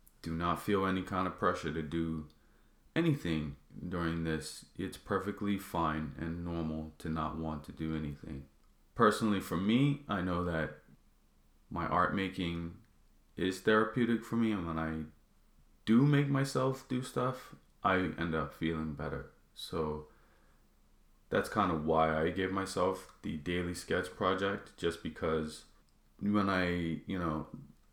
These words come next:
can take the pressure off of myself of just creating something, even if it, you know, doesn't look as good as I'd like it to,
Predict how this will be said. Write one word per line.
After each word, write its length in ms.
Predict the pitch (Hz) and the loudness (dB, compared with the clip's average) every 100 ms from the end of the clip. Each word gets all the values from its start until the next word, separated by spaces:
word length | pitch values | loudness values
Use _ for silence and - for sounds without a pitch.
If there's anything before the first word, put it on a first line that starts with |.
| - | -4
can 200 | 104 92 | -2 0
take 280 | - - - | 2 0 0
the 80 | |
pressure 480 | 87 - 90 104 90 | -2 2 2 4 2
off 280 | 87 95 - | 4 2 2
of 100 | 104 | -2
myself 520 | 107 104 110 104 104 | 0 2 2 2 2
of 220 | 82 78 | -2 -4
just 320 | - 85 - - | -4 -4 -4 -8
creating 460 | 80 82 85 92 | -4 0 0 -2
something, 340 | 95 92 95 87 | -2 -4 -2 -2
even 240 | 85 85 | -2 -2
if 160 | 82 - | -4 -6
it, 120 | 71 - - | -10 -14 -14
you 100 | 90 | -8
know, 260 | 82 80 82 | -6 -8 -8
doesn't 320 | - 87 87 78 - - | -2 0 -2 -6 -14 -8
look 280 | 90 90 92 | -2 -2 -2
as 140 | 87 | -4
good 240 | - 82 82 | 0 0 0
as 120 | 80 | 0
I'd 160 | 80 | 0
like 280 | 78 78 82 | 0 0 0
it 140 | 82 - | -4 -4
to, 300 | 80 69 | -4 -4